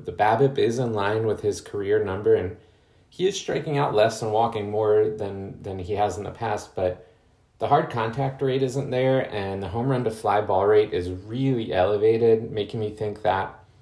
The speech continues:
what we're seeing isn't actually sustainable. He'd be a risky ad for the last couple of days here. Now, I won't blame you if you pick him up, um, but just know that you are taking a, a, a big risk there.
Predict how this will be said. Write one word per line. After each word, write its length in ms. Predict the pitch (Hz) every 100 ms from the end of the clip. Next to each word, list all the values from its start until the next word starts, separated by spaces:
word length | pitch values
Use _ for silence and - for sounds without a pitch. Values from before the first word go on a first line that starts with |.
| _ _ _ _ -
what 120 | 113
we're 100 | 120
seeing 420 | 117 117 110 107
isn't 420 | 98 90 98 95 - - -
actually 420 | 98 95 - 104
sustainable. 920 | 92 - - - 98 110 117 123 127 127 - - -
He'd 220 | - -
be 120 | 131
a 100 | 131
risky 480 | 104 110 - - 98
ad 300 | 90 104 110
for 120 | 123
the 100 | 120
last 320 | 123 127 -
couple 260 | 135 135 135
of 100 | 123
days 320 | 131 135 131
here. 400 | 139 135 139 143 - - - - - -
Now, 640 | 107 98 98 95 98 - - -
I 60 | 113
won't 360 | 117 135 98
blame 360 | 98 104 104 123
you 280 | 131 131 131
if 280 | - 107 113
you 460 | 104 101 95 95 -
pick 200 | 117 107
him 140 | 95
up, 280 | 104 107 - - - - -
um, 360 | 98 92 90
but 380 | 87 98 90 -
just 220 | - -
know 180 | 113 101
that 320 | 98 95 -
you 120 | 101 95
are 140 | 92
taking 380 | 85 95 98 95
a, 220 | 90 90
a, 180 | - 92 -
a 40 |
big 240 | 95 104 92
risk 380 | 101 - - -
there. 280 | 78 -